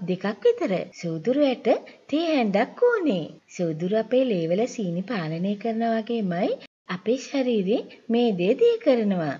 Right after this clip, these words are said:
තලාගත්තු ගම්මිරිස් තේ හැන්දක් හරි තේ හැඳි භාගයක් හරි එකතු කරගන්න. ලුණු කුඩු තේ හැන්දයි. පුංචි අය ගෑස්ට්‍රයිටිස් තියෙන අය ඉන්නවනම්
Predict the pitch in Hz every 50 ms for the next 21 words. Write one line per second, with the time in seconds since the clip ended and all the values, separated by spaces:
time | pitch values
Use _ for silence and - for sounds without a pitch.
0 | - _ _ _ _ _ - 180 175 180 202 226 254 262 262 294 294 294 - 320
1 | 302 - 190 170 160 175 196 196 175 185 247 415 - - - - - - _ _
2 | - 233 247 269 277 294 294 294 294 294 294 - - 320 320 311 - 233 196 196
3 | 214 226 269 214 185 180 185 208 233 226 269 240 220 - - - 185 180 220 440
4 | 508 - - - - - 240 - - - 226 202 202 202 233 - 494 494 453 381
5 | 320 247 185 165 - - - - _ _ - 185 180 180 196 196 202 254 202 202
6 | 240 440 539 - - - - 233 202 196 196 240 392 480 480 440 370 302 208 180
7 | 156 - - - - _ _ _ _ _ - - 170 170 180 180 - 262 262 254
8 | 269 277 262 - 160 147 147 - - 226 233 240 240 269 254 254 - - 262 254
9 | 247 247 247 247 247 247 233 233 233 220 190 180 190 254 - -